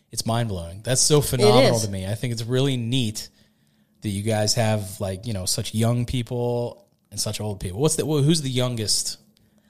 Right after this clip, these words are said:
Speaker 1: person that you got there? Like, how
Speaker 2: Um,
Speaker 1: old?
Speaker 2: I think right now our youngest student is about five. The youngest student I've ever
Speaker 1: Wow.
Speaker 2: taken on was, um, just under four years old. So,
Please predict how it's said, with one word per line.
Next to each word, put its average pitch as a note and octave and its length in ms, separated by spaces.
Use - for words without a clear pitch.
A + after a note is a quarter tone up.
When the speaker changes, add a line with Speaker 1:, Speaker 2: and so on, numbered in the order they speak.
Speaker 1:
person A#2+ 320
that G#2 180
you G2+ 60
got G2+ 220
there? F2 200
Like, G#3+ 160
how A3+ 140
Speaker 2:
Um, A3 120
Speaker 1:
old? A3 140
Speaker 2:
I A3 140
think E4+ 260
right G#3+ 340
now G3+ 360
our F#3+ 100
youngest F3+ 380
student F3 360
is D#3+ 160
about D3+ 320
five. C#3 600
The E3 140
youngest G#3+ 380
student F#3+ 400
I've E3 160
ever F3+ 200
Speaker 1:
Wow. E3+ 40
Speaker 2:
taken E3 420
on D#3 380
was, D3+ 440
um, C#3+ 380
just F#3 340
under F3 240
four D#3+ 260
years D3 280
old. C#3 280
So, C#3+ 360